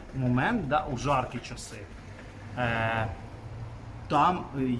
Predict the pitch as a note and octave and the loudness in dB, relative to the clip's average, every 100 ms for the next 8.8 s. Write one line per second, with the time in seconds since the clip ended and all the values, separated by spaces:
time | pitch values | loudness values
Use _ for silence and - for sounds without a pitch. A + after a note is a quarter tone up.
0 | A2+ D#3+ E3+ - - F3 F3 D#3 C3 C#3 | 0 -2 -2 -4 -8 -6 -4 -2 0 2
1 | C#3 C3+ C#3+ C3+ - A#2+ B2+ - B2 - | 0 0 2 0 -2 -6 -6 -8 -10 -10
2 | G#2+ A#2+ B2+ C#3+ D#3+ D#3 - C#3+ C#3+ C#3 | -6 0 2 2 2 0 0 2 4 2
3 | - E3+ D3 C3+ C3 C#3 C3+ C3 B2+ - | 0 -2 2 2 2 0 0 0 -2 -2
4 | A2+ G#2 G#2 B2+ E3+ E3 - - C#3 C3 | -2 -2 -2 -2 -2 -4 -10 -2 2 4
5 | B2+ B2 B2 - - - - C3 B2+ D3+ | 4 2 0 -8 -16 -10 0 2 4 2
6 | D3 D3 C#3+ C#3 C3+ D3+ - G#2+ G#2 C#3 | 2 2 0 -2 -2 -2 -2 -4 -2 0
7 | B2+ A#2+ B2 A2+ B2+ B2 - C3+ B2 - | 0 2 0 -2 -2 -4 -2 -2 -2 -2
8 | A2+ F3+ G#3+ C#3+ - C#3+ F3 | -2 0 0 -4 -4 -6 -6